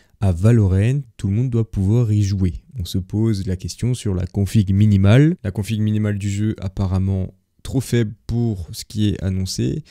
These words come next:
mais aussi sur les serveurs qui ne sont pas encore ouverts au monde. Euh, bon, après, c'est sûr que le jeu est en bêta, mais ça soulève quelques questions.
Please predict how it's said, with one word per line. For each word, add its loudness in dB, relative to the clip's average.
mais -2
aussi -4
sur -6
les -2
serveurs -2
qui -8
ne -6
sont -6
pas -8
encore -6
ouverts -4
au 2
monde. -2
Euh, -6
bon, -4
après, -2
c'est -8
sûr -10
que -8
le -8
jeu -10
est -12
en -8
bêta, -8
mais -8
ça -8
soulève -6
quelques -6
questions. -10